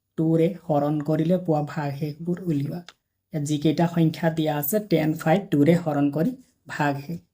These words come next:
ভাগশেষ অৰ্থাৎ ৰিমাইণ্ডাৰ। যেন এইটটি নাইন আছে, এইটটি নাইনক টেনেৰে ডিভাইড কৰিলে টেন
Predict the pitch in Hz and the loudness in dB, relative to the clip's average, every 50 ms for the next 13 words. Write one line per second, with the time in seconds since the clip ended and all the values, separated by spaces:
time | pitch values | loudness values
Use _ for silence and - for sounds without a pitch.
0 | _ _ _ _ _ _ _ _ _ _ - - 170 160 156 151 - - 202 - | _ _ _ _ _ _ _ _ _ _ -8 -2 0 0 0 0 -4 -10 -6 -2
1 | 175 156 160 - - 175 170 160 156 151 147 143 143 143 147 156 160 170 - _ | -2 -2 -2 -4 -4 -2 0 2 2 4 4 4 4 2 0 -2 -6 -8 -10 _
2 | _ _ _ _ - 165 160 165 165 165 165 151 160 - - 175 165 165 160 151 | _ _ _ _ 0 0 0 0 2 2 2 2 2 4 6 8 8 8 8 6
3 | 147 147 143 143 143 - - - - 165 156 147 147 - 156 156 156 147 143 143 | 4 2 2 0 0 -2 -4 -2 0 0 0 0 2 2 4 4 4 4 4 4
4 | 156 165 170 - - - 160 147 143 143 147 147 160 160 147 151 147 139 143 143 | 2 2 0 -2 -4 0 2 4 4 4 4 4 4 2 2 2 2 2 2 0
5 | 139 - - 151 147 156 175 226 277 262 - _ _ _ _ _ _ _ - 156 | 0 -2 -2 0 0 2 2 2 0 -2 -4 _ _ _ _ _ _ _ 0 0
6 | 156 151 151 | 2 2 0